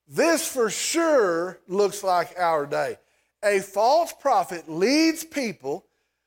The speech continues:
to be comfortable in their sin. Let me read verse seventeen. "They keep saying to those who despise me, 'The Lord has said,'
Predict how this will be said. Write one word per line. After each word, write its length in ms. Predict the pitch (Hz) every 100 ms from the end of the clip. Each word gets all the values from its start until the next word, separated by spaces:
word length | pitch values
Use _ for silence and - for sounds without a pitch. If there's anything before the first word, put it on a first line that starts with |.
| _
to 100 | -
be 180 | 226 233
comfortable 1120 | 185 - 302 339 320 254 196 143 127 147 196 _ _ _ _ _
in 220 | - 226 208
their 200 | 202 190
sin. 480 | - 233 180 117 - _
Let 100 | 165
me 60 | 196
read 200 | 196 180
verse 240 | 175 170
seventeen. 580 | - 180 143 - 127 107 _ _ _ _ _ _ _ _ _ _ _ _ _ _ _ _ _ -
"They 200 | 220 269
keep 360 | - 359 370
saying 640 | - - 285 330 311 262 214
to 120 | 233
those 420 | 240 285 277 220
who 120 | 240
despise 600 | 214 - - 269 320 220
me, 180 | 175 190
'The 120 | 208
Lord 400 | 202 254 381 370
has 180 | 302 -
said,' 520 | - 165 139 185 285